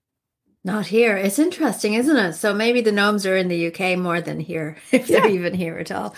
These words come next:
Speaker 1: Well, I guess all you have to do is, you know, you ask the question and the answers will come, and we'll, we'll, we'll keep our eyes open. So if we have any updates, we'll certainly update <laughs> the listeners.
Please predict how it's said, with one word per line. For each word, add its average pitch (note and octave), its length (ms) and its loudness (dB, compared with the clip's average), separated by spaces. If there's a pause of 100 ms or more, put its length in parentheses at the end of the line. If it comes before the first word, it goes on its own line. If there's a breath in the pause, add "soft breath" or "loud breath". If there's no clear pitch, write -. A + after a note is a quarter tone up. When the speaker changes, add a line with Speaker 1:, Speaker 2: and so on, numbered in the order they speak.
(300 loud breath)
Speaker 1:
Well, B3+ 120 0
I C#4+ 60 4
guess G4+ 180 2
all E4 140 6
you C#4 80 4
have A#3+ 120 2
to G#3 80 -4
do G#3+ 140 4
is, G3+ 140 0
you F#3 80 -2
know, F3 60 -2
you E3+ 80 -2
ask G3 260 -4
the - 40 -10
question F#3 440 -4
and E3+ 100 -4
the F3 60 -4
answers F3 420 -6
will E3 60 -6
come, F#3 260 -6
and E3+ 100 -8
we'll, E3 220 -10
we'll, E3 180 -10
we'll F3 180 -6
keep G#3 200 -6
our G3 80 -2
eyes G3+ 220 2
open. G#3+ 220 0
So A3+ 140 4
if C4+ 140 4
we C4 120 4
have A#3 140 2
any A3 140 4
updates, G#3+ 460 2
we'll F#3+ 100 -2
certainly F#3 380 -4
update F3+ 500 -4
<laughs> - 80 -20
the B3 400 -4
listeners. - 1200 -4